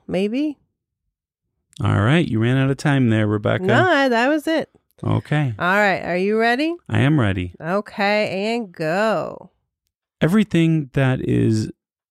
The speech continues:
Speaker 2: that was said here is all a matter of coincidence. When we actually look at the reasons why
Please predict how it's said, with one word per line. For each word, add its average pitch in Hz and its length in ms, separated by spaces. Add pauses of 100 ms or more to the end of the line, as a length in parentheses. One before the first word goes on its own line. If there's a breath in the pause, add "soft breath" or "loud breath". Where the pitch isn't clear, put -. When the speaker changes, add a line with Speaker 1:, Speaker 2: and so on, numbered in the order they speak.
(220)
Speaker 2:
that 117 180
was 113 120
said 135 240
here 117 300
is 104 240 (180)
all 110 560
a - 60
matter 107 340
of 98 140
coincidence. 95 800 (520)
When 117 300
we 120 200
actually 156 460
look 139 400
at 123 180
the 107 100
reasons 117 460
why 113 380